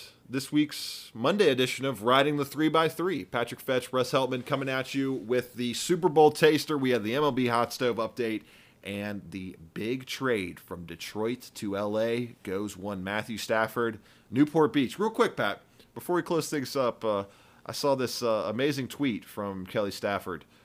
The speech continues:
uh, targeting Jalen Ramsey. Remember the famous Jalen Ramsey G Q article where he called out every single quarterback? My, oh my, that's gonna be a fun little, fun little, fun little reunion. We cannot wait to see what the, what the entire scope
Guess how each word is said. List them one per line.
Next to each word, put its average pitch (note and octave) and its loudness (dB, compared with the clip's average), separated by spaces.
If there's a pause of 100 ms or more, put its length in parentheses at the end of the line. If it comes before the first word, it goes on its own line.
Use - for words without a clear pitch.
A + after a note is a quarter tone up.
(140)
uh, D#2+ -6
targeting C#3+ 2
Jalen E3 6
Ramsey. F3 2 (100)
Remember B2+ 0
the A2 0
famous C3 0
Jalen C3 2
Ramsey C3 0
G C3 0
Q C#3+ 2
article C#3+ 2
where A2+ 0
he A2 0
called B2 2
out B2 4
every A#2+ 0
single B2 -8
quarterback? C3 -2 (800)
My, F#2+ -6
oh F2 -4
my, E2 -10
that's G#2 -4
gonna G2 -8
be E2+ -8
a D#2 -8
fun F#2 -8
little, F2 -10 (280)
fun G#2 -10
little, G2+ -8 (120)
fun C3+ -4
little A2+ 0
reunion. F2+ -6
We A2 -8
cannot C#3 4
wait A2+ 4
to G#2+ -10
see - -8
what G2+ -6
the, F#2 -6 (320)
what A#2+ -2
the A2+ -2
entire E3+ 6
scope - 6